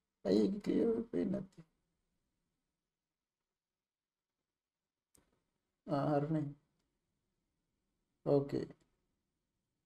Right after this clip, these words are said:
මැසේජස් තියෙනවා තිහක්, නිව් ඕඩර්ස් තියෙනවා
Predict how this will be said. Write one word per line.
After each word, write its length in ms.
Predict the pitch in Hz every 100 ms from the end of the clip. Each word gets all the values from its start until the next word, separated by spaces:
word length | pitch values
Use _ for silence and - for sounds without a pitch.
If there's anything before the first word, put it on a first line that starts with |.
| _ _ _ _ _ _ _
මැසේජස් 460 | 151 156 151 151 -
තියෙනවා 280 | 151 147
තිහක්, 180 | 143 151 185 196 - -
නිව් 200 | 160 151 151
ඕඩර්ස් 320 | 151 156 156
තියෙනවා 400 | 156 151 156